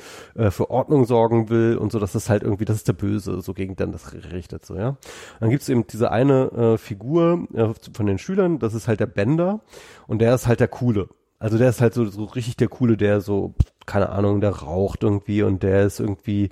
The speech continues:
der steht über den Dingen und ist irgendwie, äh, so, so, so, so, äh, ähm, äh, transgressiv, also so, so, ähm, ähm, überschreitet halt immer alle Grenzen und, äh,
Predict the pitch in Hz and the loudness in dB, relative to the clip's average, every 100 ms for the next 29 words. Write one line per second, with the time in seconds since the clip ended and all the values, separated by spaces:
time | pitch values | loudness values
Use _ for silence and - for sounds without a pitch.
0 | - - - - 90 120 127 110 107 110 | -6 -20 -12 -6 0 0 2 0 2 4
1 | 101 98 104 104 107 98 98 92 101 - | 2 2 4 4 4 2 0 -2 -4 -2
2 | 104 107 101 107 98 101 101 107 98 107 | -2 -2 -2 -2 0 0 2 0 0 0
3 | 101 98 95 101 98 95 101 98 - 104 | 0 0 -2 2 2 0 0 0 -2 0
4 | 104 95 - - - - - - - 110 | 2 2 0 -10 -20 -20 -20 -20 -6 2
5 | 95 92 95 98 - 110 98 - 98 107 | 4 4 4 0 -4 0 0 2 0 0
6 | - 101 - 110 101 - 98 98 95 98 | 2 0 0 -2 -2 -2 -4 -4 -2 -2
7 | 95 92 98 98 - 98 92 90 90 95 | -2 0 0 -2 -2 0 0 0 -2 -10
8 | 139 _ _ _ _ _ _ - - 107 | -20 _ _ _ _ _ _ -8 0 2
9 | 170 117 - 107 107 107 110 101 101 104 | 4 4 4 2 2 2 0 2 0 0
10 | 107 104 98 - 104 101 95 95 95 - | 0 0 0 0 0 0 0 0 -2 -4
11 | 104 98 98 | -2 2 2